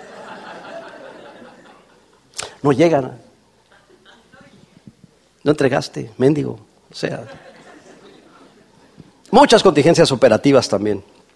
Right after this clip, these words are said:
Me invita al negocio y yo veo un buen producto. Lo único que vi fue un buen producto. Pero yo era su ex jefe, vamos a decir. Me fue muy difícil aceptar. Bueno, ¿y cómo funciona esta? Pues hay un upline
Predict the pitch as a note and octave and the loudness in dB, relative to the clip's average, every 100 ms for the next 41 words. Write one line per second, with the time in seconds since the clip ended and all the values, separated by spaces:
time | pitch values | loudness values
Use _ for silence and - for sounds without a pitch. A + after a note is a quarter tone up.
0 | _ _ _ _ _ _ - - - - | _ _ _ _ _ _ -20 -20 -14 0
1 | D3+ F#3+ G#3+ E3+ F#3 F#3+ G3 F#3+ - - | 2 6 6 6 4 6 4 2 -8 -20
2 | _ D3+ F#3 F#3+ G3+ E3 F3 F3 D3+ C3 | _ 0 4 6 6 6 4 6 4 4
3 | C#3 G3+ E3 E3 - D#3 D3 C3+ C3 A2 | 4 4 2 0 0 0 2 4 2 2
4 | - - _ _ _ _ _ _ _ - | -6 -16 _ _ _ _ _ _ _ 2
5 | C#3 C#3 C3+ F3 F#3 - D3+ D3 D3+ C3+ | 6 6 6 4 4 -2 0 2 2 -2
6 | B2+ - A#2 - - F#3+ C#3 A#2+ A2+ A#2+ | -6 -4 -6 -4 2 2 4 0 0 -2
7 | G#2 - F#2+ G#2 G2+ C3+ D#3 D3+ D3+ C#3+ | -4 -4 -6 -6 2 4 6 4 0 2
8 | C#3+ B2 A#2 C3 C3+ C3 - - - E3 | 2 2 2 4 4 0 -16 -4 2 6
9 | G3 F#3+ D#3+ E3+ E3 D3+ - A#2+ E3+ F3 | 6 4 4 4 4 4 2 2 6 8
10 | G3 G#3+ A3 A#3 D#4+ C4+ - | 6 6 4 4 2 -4 -12